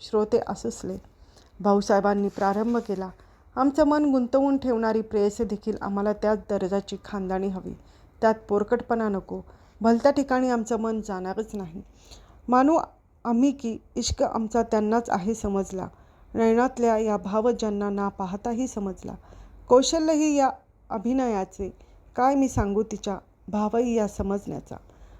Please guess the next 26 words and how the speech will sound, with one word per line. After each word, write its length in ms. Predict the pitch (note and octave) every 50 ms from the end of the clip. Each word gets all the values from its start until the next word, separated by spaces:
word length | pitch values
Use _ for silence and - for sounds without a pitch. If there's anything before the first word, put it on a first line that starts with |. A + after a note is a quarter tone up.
| - - -
वदनावरती 680 | - A#3 A#3 C#4+ D4 D#4 D#4 D4+ D4 C#4+ C#4 C#4 C#4 C#4
नव्हता 340 | C4+ B3+ B3 A3+ G#3+ A#3+ A#3
तिच्या 320 | A#3 A#3 A3 - A#3 A3+
संयमी, 560 | A3 - A#3 A3 G#3+ A3 A3+ A3+ A3 A3 A3 G#3+ - - - _ _ - _ - -
ज्या 140 | - A#3+ A#3+
कुशलतेने 720 | A#3 A#3 - A#3 - - C#4+ C4+ D4+ D4 C#4+ C4+ B3 B3 A#3+
होती 280 | A3 A#3 A3 - A#3 A3
तिने 260 | A3 A3+ G#3 G#3+ G#3+
आम्हा 360 | - - G3 F#3+ G3 G#3+ A3
दिली. 260 | G3 G3+ F#3+ - - - - _ - - - _ _ _ -
कुशलतेने 640 | B3+ A#3 - D4 D4+ C#4 D#4 C#4+ - C#4 C4+ C4+ C4+
त्याच 380 | C4 - A3+ A3+ B3 B3 -
मी 160 | C4 A#3 B3
ही 180 | A#3+ G#3 A#3 A#3
जाहीर 440 | G#3 - G#3+ G3 G3 A3 B3 B3+ C4
ना 140 | B3 A#3+ A3+ G3+
होऊ 180 | G3 G#3+ G3+ G3+
दिली, 320 | G3 G3 F#3+ F3+ G3 G3
नुसते 400 | F#3+ F#3+ G3 G3 - - - B3+ - - -
ना 220 | - G3+ G#3+ A3 - - -
इश्कास 460 | G3+ - - - B3 B3+ B3+ B3+ -
आमच्या, 460 | - - - G#3 G3 - - G3+ F#3+ F#3+ - - - - - - - -
ऐसे 260 | - B3+ C#4 C#4 D4+ D4+
तिने 300 | D4 C4 B3 A#3 A#3 A#3
सन्मानिले. 720 | A#3 - A3+ G#3+ G#3+ A3+ A#3+ B3+ B3 A3+ F#3+ F#3 F#3 F#3+ - - - - - - - - - _ - - - -
आमुच्या 460 | - A#3 B3 C#4 D4 D4 - D#4+